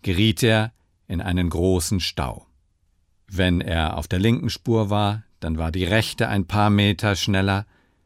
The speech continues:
Wenn er auf der rechten Spur war, dann war die linke ein bisschen schneller.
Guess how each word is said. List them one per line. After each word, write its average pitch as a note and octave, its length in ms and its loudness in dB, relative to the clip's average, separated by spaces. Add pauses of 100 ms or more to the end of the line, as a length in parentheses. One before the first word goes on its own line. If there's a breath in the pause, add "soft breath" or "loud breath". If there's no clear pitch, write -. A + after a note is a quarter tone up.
(200)
Wenn F2 140 2
er E2+ 120 0
auf F2 140 -4
der F2 160 -2
rechten G#2+ 340 0
Spur G2+ 320 0
war, G2 220 2
dann F2 180 0
war D#2+ 120 0
die E2+ 100 -2
linke A2 420 2
ein G2+ 140 0
bisschen G2 340 -2
schneller. F#2+ 420 0